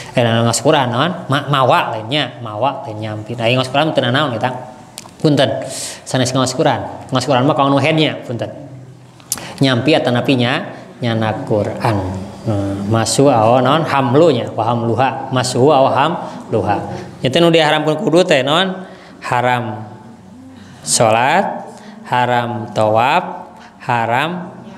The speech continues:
nyampi Quran, haram nyanak Quran. Nah, gitu. Habil lepat tadi nyebat maca ada maca mah teu naon. Jadi berarti kalau ta eli qiraat eta ya. Nawaitu istibahata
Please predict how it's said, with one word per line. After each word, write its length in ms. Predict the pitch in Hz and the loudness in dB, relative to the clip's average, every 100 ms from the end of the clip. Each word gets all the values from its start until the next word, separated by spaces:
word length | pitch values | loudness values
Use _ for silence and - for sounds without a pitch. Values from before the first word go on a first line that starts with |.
| - | -4
nyampi 800 | 143 151 143 127 127 143 131 - | -2 0 -2 -6 -4 -2 -2 -6
Quran, 560 | 131 120 120 123 165 175 131 | -4 -2 0 0 0 -2 -2
haram 400 | 117 123 151 139 | 0 0 0 -2
nyanak 640 | 120 110 135 180 190 - - - | -2 0 0 0 -2 -10 -18 -14
Quran. 480 | - 143 127 165 151 117 - - | -6 -6 -2 -2 -2 -8 -18 -16
Nah, 160 | 110 98 - | -16 -14 -10
gitu. 240 | 123 120 - - - - | -6 -6 -6 -14 -18 -12
Habil 400 | 101 101 107 104 | -8 0 2 4
lepat 400 | 107 - 123 - | 2 2 0 0
tadi 320 | - 107 123 | -2 0 -2
nyebat 720 | 127 117 104 107 - 117 120 113 | -2 -6 -2 -2 -2 -8 -8 -2
maca 400 | 110 107 123 104 | -2 0 -2 0
ada 80 | |
maca 280 | 110 104 - 117 | 0 0 0 0
mah 160 | 104 | 0
teu 160 | 110 95 | -2 0
naon. 320 | 110 107 - - - | 0 0 -4 -8 0
Jadi 160 | 139 | 4
berarti 320 | 151 139 180 | 4 4 4
kalau 160 | 156 139 | 4 2
ta 160 | 143 135 | 2 2
eli 160 | 135 | 2
qiraat 400 | 131 135 156 160 | 0 2 2 0
eta 160 | 151 151 | 0 2
ya. 160 | 123 - - - - | 2 -4 -12 -16 -10
Nawaitu 1300 | 143 151 151 156 156 151 147 139 - 180 190 214 - | -2 2 4 6 6 6 4 4 2 4 6 6 4
istibahata 2000 | 165 151 - 156 147 139 135 135 113 123 120 113 110 - - - 170 185 196 - | 2 2 0 2 2 4 2 2 0 2 2 2 -2 -8 -4 0 2 2 0 -4